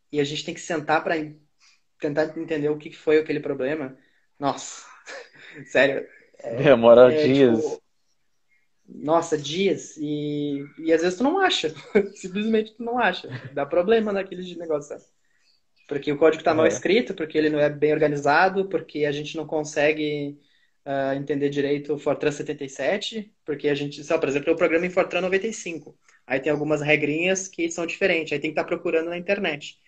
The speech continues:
Speaker 1: Só que o Fortran não tem muita coisa, não é que nem Python, que tu escreve três palavras, bota Python e vai aparecer um problema no Stack Overflow.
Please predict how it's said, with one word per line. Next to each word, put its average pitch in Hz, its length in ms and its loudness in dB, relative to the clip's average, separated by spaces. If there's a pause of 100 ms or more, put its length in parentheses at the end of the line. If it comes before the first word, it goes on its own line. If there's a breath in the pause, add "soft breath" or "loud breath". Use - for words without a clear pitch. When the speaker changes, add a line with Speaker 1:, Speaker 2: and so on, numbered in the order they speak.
(260)
Speaker 1:
Só 160 140 2
que - 120 0
o 185 40 0
Fortran 196 560 4
não 214 180 2
tem 208 240 4
muita 208 220 -2
coisa, 165 180 0
não 165 80 0
é 175 40 4
que - 80 -10
nem 196 180 -4
Python, 156 360 0
que - 80 -20
tu 160 80 -6
escreve 151 720 2 (220)
três 185 220 2
palavras, 180 680 4
bota 151 280 2
Python 180 480 2
e 190 40 0
vai 185 120 6
aparecer 180 280 0
um 185 60 0
problema 175 460 0
no 175 80 -6
Stack 160 360 -4
Overflow. 151 480 -2